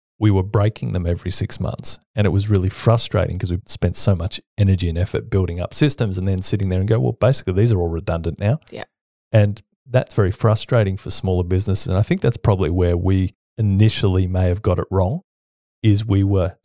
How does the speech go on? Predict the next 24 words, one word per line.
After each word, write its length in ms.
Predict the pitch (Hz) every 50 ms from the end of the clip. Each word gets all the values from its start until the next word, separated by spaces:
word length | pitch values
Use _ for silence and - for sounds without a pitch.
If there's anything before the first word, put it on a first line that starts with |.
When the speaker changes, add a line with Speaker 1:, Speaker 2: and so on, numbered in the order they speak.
| _ _
Speaker 1:
too 240 | - - 117 123 113
systemized 880 | 101 - - - 101 - - - 101 101 101 98 101 98 90 90 - - _ _ _
too 280 | - - 110 90 85 85
early. 360 | 82 87 90 143 190 185 _ _ _
Speaker 2:
Yeah, 120 | 180 - _ - _ -
absolutely. 680 | 175 - - - - - - - - _ - 147 - _
Speaker 1:
And 160 | - 113 104
so 320 | - - 104 95 95 95 - - _
there's 240 | - 107 101 98 -
too 240 | _ - - 120
much 260 | 107 101 98 - - -
wasted 520 | 113 104 92 87 - - - 92 87 -
resource. 680 | 87 87 90 95 - - 98 92 - - - - - _ _ _ _ _ _ _ _ _ _
We 380 | - 90 92 127 117 110 113 113
definitely 560 | 107 - 107 101 98 - - 98 95 92 87
are 40 | 87
guilty 460 | - - 98 92 90 95 - - 95
of 100 | 87 85
this. 220 | 87 85 - -
We 100 | - 92
try 360 | 92 - - - 107 98 98 98
and 100 | 95 95
get 120 | 90 82
everything 600 | 87 87 87 90 87 - - - 90 87 90